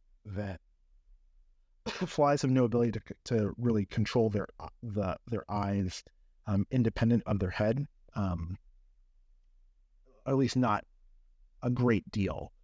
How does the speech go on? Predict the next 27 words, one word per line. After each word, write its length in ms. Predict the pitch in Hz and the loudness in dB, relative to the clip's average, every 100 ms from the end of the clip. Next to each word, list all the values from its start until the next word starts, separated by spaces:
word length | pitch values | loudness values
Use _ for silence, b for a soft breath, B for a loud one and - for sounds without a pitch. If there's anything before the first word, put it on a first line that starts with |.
| _ - _ _ _ _ _ _ - | _ -20 _ _ _ _ _ _ -4
But 120 | 117 | -2
what 140 | 107 | -2
they 120 | 107 98 | -4 -4
can 320 | - 175 151 | 0 0 2
do 300 | 120 113 110 | 2 0 -2
is 280 | 107 104 101 | -2 -2 -2
use 300 | 110 123 110 | -2 0 0
information 340 | - 120 117 - | -2 0 0 0
from 120 | 110 | -2
the 60 | |
halter 680 | 101 101 - 104 98 95 90 - | 0 -2 -2 -4 -4 -4 -8 -10
to 420 | - - 104 95 - - _ - | -10 -4 -2 -2 -4 -12 _ -12
stabilize 560 | - 120 107 98 98 | -4 -2 -2 -4 -4
their 120 | - | -6
head, 460 | - - 101 143 - _ _ _ - | -6 -2 -2 -2 -8 _ _ _ -16
um, 240 | 110 98 101 | -8 -6 -6
which 140 | 131 127 | -2 0
is 100 | 131 | 2
not 140 | 139 | 2
that 100 | 127 | 2
different 280 | 113 113 104 | 0 -4 -6
from 580 | - 110 98 90 95 92 _ _ _ _ | -4 -2 -2 -4 -6 -8 _ _ _ _
our 120 | 117 107 | -8 -6
vestibular 440 | 101 151 127 107 | -4 -2 -2 -2
system 400 | 104 - 101 92 | -4 -4 -4 -4
keeping 300 | - 117 98 92 | -6 -4 -2 -2
our 320 | - 95 | 0 0